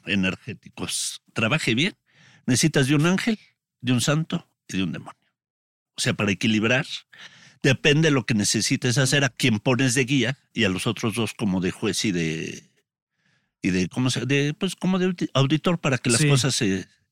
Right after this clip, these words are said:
Speaker 1: se nivelen y salgan bien. Aquí la situación es que los ángeles y los demonios, pues,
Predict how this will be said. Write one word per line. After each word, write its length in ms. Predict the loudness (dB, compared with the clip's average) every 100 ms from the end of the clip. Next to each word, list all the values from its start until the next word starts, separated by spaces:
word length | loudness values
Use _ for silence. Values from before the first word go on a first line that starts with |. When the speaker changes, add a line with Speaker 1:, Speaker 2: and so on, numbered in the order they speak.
| _ _
Speaker 1:
se 240 | -4 0
nivelen 720 | 0 2 2 4 2 2 0 -2
y 60 |
salgan 440 | -2 -4 -4 -6 -8
bien. 160 | -14 _ _ _ -20 -4
Aquí 240 | -2 2
la 100 | 2
situación 520 | 2 2 2 2 2 2
es 260 | 0 -6 _ _ _ _ _ _ -20 -20 _
que 100 | 2
los 180 | 4 4
ángeles 400 | 2 2 2 2
y 40 | 2
los 140 | 2
demonios, 320 | 4 2 0
pues, 260 | -2 -4 -4